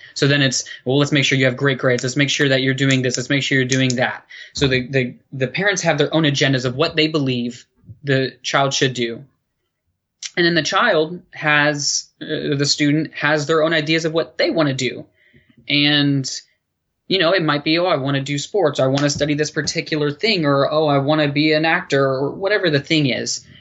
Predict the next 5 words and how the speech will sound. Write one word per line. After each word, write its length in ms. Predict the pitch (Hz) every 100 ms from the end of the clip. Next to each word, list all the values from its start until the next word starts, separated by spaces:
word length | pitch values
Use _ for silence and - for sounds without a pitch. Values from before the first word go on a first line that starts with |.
| _ _ - 143
There 200 | 151 147
is 200 | 135 143
usually 420 | 220 214 170 147
some 280 | - 151 135
breakdown 840 | 135 156 160 - 131 127 123 120